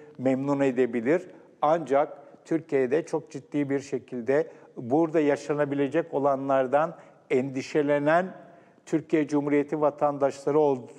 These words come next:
olduğunu da, e, görmek lazım ve bir iktidar, bir siyasi iktidar sadece ve sadece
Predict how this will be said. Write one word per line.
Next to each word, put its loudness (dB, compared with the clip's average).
olduğunu 2
da, 2
e, 4
görmek 0
lazım 0
ve 2
bir 8
iktidar, 2
bir 0
siyasi -2
iktidar -2
sadece 2
ve 2
sadece 2